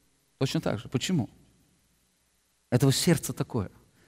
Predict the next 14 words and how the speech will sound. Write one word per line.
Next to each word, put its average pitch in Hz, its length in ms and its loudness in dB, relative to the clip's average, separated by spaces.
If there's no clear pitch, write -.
Он 214 360 8
при 151 180 8
дружбе 170 440 8
ведёт 120 320 6
себя 156 140 2
по-другому. 127 500 8
Почему? 131 400 4
Потому 120 340 4
что 175 240 2
он 139 160 12
хочет 180 360 6
завлечь, 156 680 8
получить 151 460 6
своё. 160 380 2